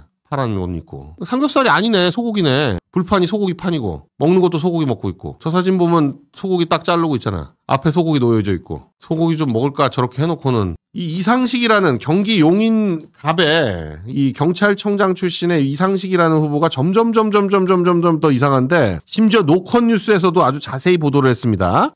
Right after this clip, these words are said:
이 이상식과 관련 이 배우자의 이우한 화백의 그림과 관련한 이 의혹에 보니까 돈이 어디서,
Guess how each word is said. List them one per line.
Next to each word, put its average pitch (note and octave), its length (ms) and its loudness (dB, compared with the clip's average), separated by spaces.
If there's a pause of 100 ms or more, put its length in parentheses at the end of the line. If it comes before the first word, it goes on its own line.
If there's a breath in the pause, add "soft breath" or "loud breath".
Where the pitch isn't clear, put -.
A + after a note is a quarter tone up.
이 C#3+ 240 0
이상식과 F#3 680 0
관련 D#3+ 480 2
이 D#3 120 -6
배우자의 D#3+ 1200 2 (280 soft breath)
이우한 G#3+ 720 2
화백의 E3+ 440 2
그림과 D#3+ 480 2
관련한 C3 640 2
이 B2 360 -2 (160)
의혹에 C#3 600 2 (120)
보니까 D#3+ 280 2
돈이 E3 300 2
어디서, A3 480 0